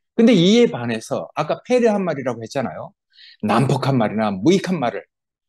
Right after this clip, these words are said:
야, 이런 말을 하는 사람에게는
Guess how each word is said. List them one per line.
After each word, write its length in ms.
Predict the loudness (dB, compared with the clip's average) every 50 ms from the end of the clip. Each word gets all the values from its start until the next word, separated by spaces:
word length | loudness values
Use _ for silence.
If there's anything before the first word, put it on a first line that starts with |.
| _ _ _ _ _ _ _ -14 -12
야, 420 | -10 -8 -8 -8 -10 -10 -12 -16 -14 -4
이런 240 | 0 2 2 4 4 4
말을 180 | 4 2 0
하는 180 | 2 2 2 2
사람에게는 680 | 2 -2 -2 -4 -8 -10 -12 -10 -6 -6 -6 -6 -6